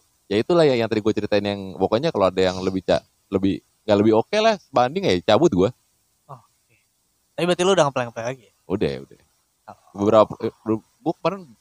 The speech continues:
Speaker 1: tes di beberapa perusahaan sih. Cuman, eh, beberapa juga gua nggak masuk, beberapa nggak ada kabar ya. Udahlah, gua, gua juga nggak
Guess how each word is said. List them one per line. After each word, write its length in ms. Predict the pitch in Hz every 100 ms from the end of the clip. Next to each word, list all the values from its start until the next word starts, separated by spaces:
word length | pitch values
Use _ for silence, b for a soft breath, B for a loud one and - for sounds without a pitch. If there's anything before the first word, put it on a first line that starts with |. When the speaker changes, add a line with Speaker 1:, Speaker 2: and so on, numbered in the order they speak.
| _
Speaker 1:
tes 160 | 113 -
di 160 | 120
beberapa 320 | 110 104 107 101
perusahaan 400 | 101 101 107 123
sih. 160 | 117 - - - _ _
Cuman, 320 | - 104 107 92 _ _ _ _ _ _ _
eh, 220 | 85 80 80
beberapa 320 | 85 87 98
juga 160 | 101
gua 120 | 90 90
nggak 140 | 76 71
masuk, 340 | 76 98 101 -
beberapa 300 | - 82 80 82
nggak 160 | 82
ada 100 | 71
kabar 320 | 71 73 90 90
ya. 260 | 71 65 - _ _ _
Udahlah, 240 | 87 107
gua, 200 | 107 104 98
gua 200 | - 87
juga 220 | 92 104 - _ _ _ _ _ _ _
nggak 160 | 95